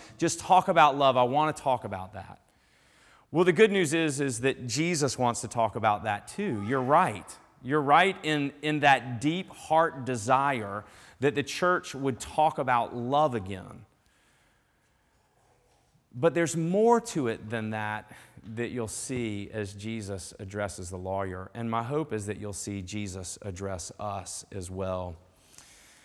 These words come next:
For those of us who have put our faith and trust in Jesus,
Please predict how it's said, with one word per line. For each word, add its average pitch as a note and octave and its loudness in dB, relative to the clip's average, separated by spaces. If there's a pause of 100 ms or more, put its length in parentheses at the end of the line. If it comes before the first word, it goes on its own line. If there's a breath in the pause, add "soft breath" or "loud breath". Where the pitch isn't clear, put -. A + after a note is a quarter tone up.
(1160 soft breath)
For - -2
those C3 4
of A2 -2
us G#2+ 0
who A2 -4
have G#2 -4
put A#2+ 2
our G#2 4
faith G#2+ -2
and G2 -4
trust A#2 0
in G2+ -4
Jesus, F#2 -6